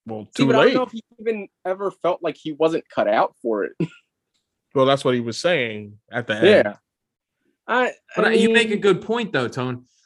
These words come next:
Speaker 3: I think that this show, wh-, who knows where it's gonna go from here, but the point that it's really made is he thinks that that's all a bounty hunter can aspire to be,
Speaker 2: Yeah.
Speaker 3: is a crime lord.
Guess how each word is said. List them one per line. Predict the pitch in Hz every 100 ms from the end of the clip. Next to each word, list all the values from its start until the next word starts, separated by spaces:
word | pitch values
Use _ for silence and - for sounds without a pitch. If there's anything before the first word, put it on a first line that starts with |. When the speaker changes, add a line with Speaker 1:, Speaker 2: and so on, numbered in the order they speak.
| _
Speaker 3:
I | -
think | 143 - 185 180
that | 175 151 - _ _ _ _ _ _ _ _
this | - 127 160 175
show, | - 185 165 147
wh-, | 127 123 120
who | 120
knows | 147 135 123
where | 123
it's | 123
gonna | 113
go | 107 135
from | 127 113 98
here, | 101
but | 101 101 - _ _ _ _ _ _ _ _
the | 113 120 139
point | - 175 196 -
that | 135 127 123 _ _ _ _ _ _ _ _ _ _
it's | 135 123
really | 151 160 139
made | 135 156 139
is | 113 110 _
he | _ - 202
thinks | 190 - 196 147 117 - - - _ _ _
that | 120 135 127
that's | 147 143
all | - 143
a | 127
bounty | 131 131 127
hunter | 120 127 117
can | 117
aspire | 104 - 113 107
to | 95
be, | 98 127 95 82 -
Speaker 2:
Yeah. | 139 107 -
Speaker 3:
is | 117
a |
crime | - 165 151 117
lord. | 95 80